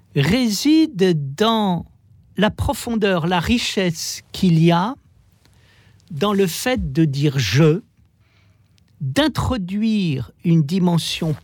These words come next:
personnelle dans l'existence et de vivre cette dimension personnelle.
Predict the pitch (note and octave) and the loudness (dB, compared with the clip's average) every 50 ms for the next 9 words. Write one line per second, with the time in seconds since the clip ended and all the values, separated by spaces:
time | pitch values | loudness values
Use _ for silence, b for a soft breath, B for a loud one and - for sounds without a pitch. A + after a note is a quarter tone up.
0 | _ - - D4+ - - - - - G3+ G3 F#3 F#3 F3 E3+ D#3 D3 C3 C#3+ C#3 | _ -4 -2 -2 -2 -4 -4 -4 -2 -2 0 0 2 2 0 0 -2 -2 -2 -2
1 | C3+ C3+ C3+ C3 B2+ A#2 B2 A#2 - - - - B2+ A#2+ - - - - - - | -2 -2 -4 -6 -6 -8 -8 -8 -10 -10 -10 -8 -8 -8 -8 -10 -14 -18 -20 -20
2 | - - _ _ _ _ _ _ _ _ _ _ - - G3+ G3+ - _ _ - | -20 -20 _ _ _ _ _ _ _ _ _ _ -2 -2 -2 -2 -2 _ _ -4
3 | E3 B2+ D3 C#3 A#2 A2+ C3+ F#3+ A#3+ A#3 F#3 B2 F2 G2+ - - _ _ _ _ | 0 2 2 2 2 0 0 0 0 0 0 0 -2 -6 -10 -12 _ _ _ _
4 | _ _ _ _ _ _ - - - - D#3 C3 A#2+ A#2 D3 C3+ B2+ B2 B2 - | _ _ _ _ _ _ -14 -10 -4 -2 -2 -2 -2 -4 -4 -2 -2 -2 -2 -4
5 | - - - B2+ A#2+ - - A2+ - - - - A#2+ A#2 A#2+ B2+ B2+ - - - | -6 -6 -6 -6 -6 -6 -8 -10 -10 -10 -8 -8 -6 -6 -6 -8 -8 -12 -14 -20
6 | - | -20